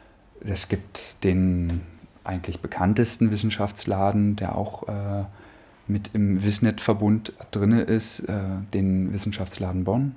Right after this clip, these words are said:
Ja, die haben auch ein nicht-universitäres Konzept, also sie finanzieren sich außerhalb einer Universität selber und haben dann verschiedene Angebote zur Verfügung gestellt.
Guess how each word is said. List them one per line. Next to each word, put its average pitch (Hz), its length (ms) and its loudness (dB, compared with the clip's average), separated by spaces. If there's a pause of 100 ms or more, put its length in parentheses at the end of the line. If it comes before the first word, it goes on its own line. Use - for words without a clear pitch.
(680)
Ja, 143 60 -2 (100)
die 95 360 -2 (320)
haben - 460 -2 (680)
auch 101 340 0
ein 98 440 -2
nicht-universitäres 147 1400 0
Konzept, - 640 -8
also 98 200 -6
sie 98 140 -4
finanzieren 104 560 -4
sich 101 300 -10
außerhalb 127 480 0
einer 131 260 -4
Universität 123 720 -2
selber 135 480 4 (840)
und 107 460 0 (100)
haben 104 260 2
dann 104 680 2 (140)
verschiedene 117 540 2
Angebote 117 600 4
zur - 160 -12
Verfügung 110 580 -4
gestellt. 104 640 -4